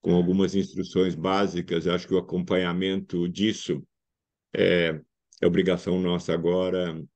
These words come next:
e tua. É, uma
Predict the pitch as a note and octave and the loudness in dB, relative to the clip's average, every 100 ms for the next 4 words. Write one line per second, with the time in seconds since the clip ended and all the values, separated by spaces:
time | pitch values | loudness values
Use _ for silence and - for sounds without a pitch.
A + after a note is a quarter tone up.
0 | _ _ _ - F2 G2 A2+ B2+ - - | _ _ _ -6 0 4 4 2 -6 -20
1 | - - - - F#2+ F#2 F2+ F#2+ F#2 F#2 | -20 -20 -12 0 4 4 2 0 0 0
2 | F2 E2+ D#2+ | 0 -2 -4